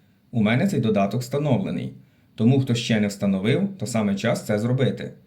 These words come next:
Потрібно відкрити маркет, у поле пошуку написати назву додатка та інсталювати його. Потім пройти нескладну процедуру реєстрації. І так почнемо. Потрібно відкрити таблицю, яка була створена у програмі Excel.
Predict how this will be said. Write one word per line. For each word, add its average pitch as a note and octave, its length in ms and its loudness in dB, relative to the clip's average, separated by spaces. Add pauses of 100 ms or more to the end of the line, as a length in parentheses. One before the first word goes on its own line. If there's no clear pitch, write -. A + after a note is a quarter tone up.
(580)
Потрібно F3 440 2
відкрити C3 420 0
маркет, G#2+ 640 0
у A#2 120 -4
поле A2+ 260 2
пошуку G3 420 0
написати A2+ 520 0
назву A2+ 380 2
додатка D3 600 -2 (420)
та G2+ 160 0
інсталювати A#2 680 0
його. B2 420 0 (400)
Потім G3 320 2
пройти C3 280 2
нескладну B2 500 0
процедуру A#2 520 0
реєстрації. C3 840 0 (640)
І G#2+ 100 -4
так D#3 280 0
почнемо. G2 580 -4 (560)
Потрібно C3+ 420 2
відкрити A#2+ 380 2
таблицю, G#2 480 0
яка B2 220 0
була G2 200 2
створена A#2+ 560 -2
у B2+ 80 -2
програмі G#2+ 500 2
Excel. B2+ 500 -2